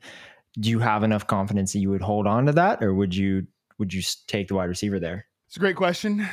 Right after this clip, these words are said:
Speaker 2: I hate when you actually make these a, uh, you know, a real, <laughs> like, a non, a non-hypothetical, uh, that make this a real thing. I'll say this, right? Like, I don't know anything about this,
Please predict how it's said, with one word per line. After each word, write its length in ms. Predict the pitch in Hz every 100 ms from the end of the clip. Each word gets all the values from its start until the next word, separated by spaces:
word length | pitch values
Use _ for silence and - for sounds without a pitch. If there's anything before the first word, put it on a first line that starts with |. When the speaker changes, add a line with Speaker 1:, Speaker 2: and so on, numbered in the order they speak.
| -
Speaker 2:
I 100 | 151
hate 160 | 151 160
when 140 | 151
you 100 | 147
actually 300 | 143 139 147
make 200 | 135 131
these 200 | 135 127
a, 160 | 120 117 139
uh, 220 | 120 113
you 80 | 123
know, 100 | 113
a 60 |
real, 540 | 113 113 131 120 117 113 151 - -
<laughs> 360 | - - - 220
like, 200 | 165 151
a 60 |
non, 380 | 147 147 147 143
a 80 | -
non-hypothetical, 1080 | 147 139 139 139 131 139 135 143 185 202 214
uh, 340 | 139 131 127 120
that 280 | 123 123 131
make 140 | 131
this 120 | 127
a 80 | 123
real 200 | 123 127
thing. 360 | 120 135 156 190 - - - -
I'll 120 | 214
say 180 | 233 214
this, 240 | 180 143
right? 260 | 151 156 151
Like, 260 | 151 139 - _ _ _ _ _ _ _ - -
I 100 | 190
don't 140 | 214
know 140 | 185 -
anything 440 | 165 170 156 151
about 260 | 135 120 117
this, 180 | 117